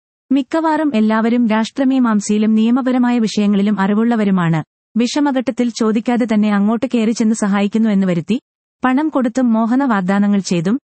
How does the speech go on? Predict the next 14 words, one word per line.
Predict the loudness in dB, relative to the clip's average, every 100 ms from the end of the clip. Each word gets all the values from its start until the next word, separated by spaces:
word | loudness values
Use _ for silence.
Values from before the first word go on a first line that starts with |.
| _ _
നികൃഷ്ടമായ | -2 0 -2 -2 0 0 0
കള്ള | -2 -2
കൗശലങ്ങൾ | -2 -2 0 0 0 0
കാട്ടിയും | -2 -2 0 0
ഇനി | 0 0 0
ആരും | 0 0 0
പൊതുജനത്തെ | 0 0 0 0 0 0
വിഡ്ഢികളാക്കേണ്ട | 0 0 0 0 0 0 0
എന്ന | 2 2
മാധ്യമബോധത്തോടെയുള്ള | 2 0 0 0 0 0 0 -2 0 0 0
അറിയിപ്പിന്റെ | 0 0 0 0 0 0
കൂടി | 0 0 0
ഉത്സവമാണ് | -2 0 0 2 0 2
മദനോത്സവം. | 0 2 0 0 -2 -2 -4